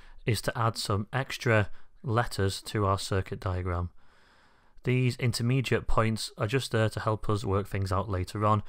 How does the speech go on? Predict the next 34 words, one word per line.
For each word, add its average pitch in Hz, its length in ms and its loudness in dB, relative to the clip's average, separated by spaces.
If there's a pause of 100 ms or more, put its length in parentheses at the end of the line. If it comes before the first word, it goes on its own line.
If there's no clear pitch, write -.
(240)
and 107 120 2
I've 92 80 0
chosen 127 440 4
letters 101 440 2 (360)
that - 180 -4
don't 135 240 6
exist 113 340 2
already, 95 420 4
in 95 120 -2
this 120 180 -2
case 95 340 -2
C, 104 560 -2
D, 92 300 0 (400)
and 95 200 -2
E. 95 300 -2 (3250)
The - 80 0
next 135 260 4
step 147 300 6
is 120 120 -6
to 113 60 -6
take - 320 -4
our 104 240 6
final 104 720 4
output, 107 640 -2
Z, 107 380 2 (880)
and 120 180 6
to - 140 -2
work 110 320 4
backwards. 95 400 2
As 107 100 0
we 113 80 0
can 104 200 -2
see, 113 320 0
Z 113 320 2